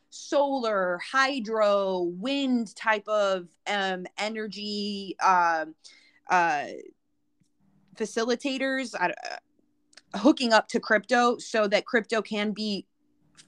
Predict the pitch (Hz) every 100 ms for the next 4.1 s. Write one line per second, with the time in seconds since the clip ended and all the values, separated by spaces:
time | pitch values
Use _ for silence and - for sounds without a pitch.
0 | _ - - - - _ - 254 247 240
1 | 196 233 226 190 - 214 208 220 208 208
2 | 196 208 185 165 - 180 170 180 269 -
3 | _ _ - 311 339 - 466 453 320 320
4 | -